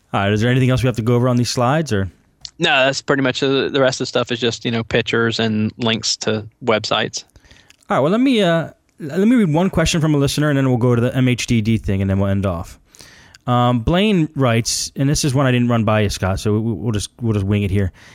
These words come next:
Speaker 1: He, he just asked a question for you. He says, "Does harmonic vibration, when drives are racked up together, cause performance degradation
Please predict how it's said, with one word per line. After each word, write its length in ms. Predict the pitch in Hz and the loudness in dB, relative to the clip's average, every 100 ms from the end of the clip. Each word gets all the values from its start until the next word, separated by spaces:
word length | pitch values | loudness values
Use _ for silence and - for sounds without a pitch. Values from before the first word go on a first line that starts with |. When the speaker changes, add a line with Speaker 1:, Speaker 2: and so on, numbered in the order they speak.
| - | -14
Speaker 1:
He, 280 | - 170 143 | -4 -4 -2
he 140 | 117 185 | -2 0
just 180 | 175 185 | 2 0
asked 180 | 160 | 0
a 40 | 135 | 0
question 320 | 143 131 117 | 0 -2 -4
for 240 | - 120 110 | -6 -2 0
you. 60 | |
He 80 | 110 | 0
says, 200 | 127 - | 0 -2
"Does 220 | 113 120 - | 0 -2 0
harmonic 640 | - 160 160 175 208 - | 0 0 2 2 0 0
vibration, 800 | 196 180 156 131 127 107 98 - _ _ _ - | 0 0 2 0 0 0 -2 -4 _ _ _ 0
when 180 | 123 110 | 2 2
drives 400 | 131 139 156 131 | 2 2 2 2
are 120 | 113 | 2
racked 320 | 117 135 - | 2 0 -2
up 120 | 143 | -4
together, 520 | 151 127 120 104 98 - - - _ - | -2 0 2 2 0 -4 -16 -20 _ -4
cause 360 | 147 156 180 | 0 2 0
performance 680 | - 156 - 165 160 156 - | 0 -2 -2 0 2 0 -2
degradation 1500 | - 143 131 131 117 - _ _ _ 135 131 127 - 107 98 | -2 0 2 -2 -2 -14 _ _ _ 0 2 0 0 0 0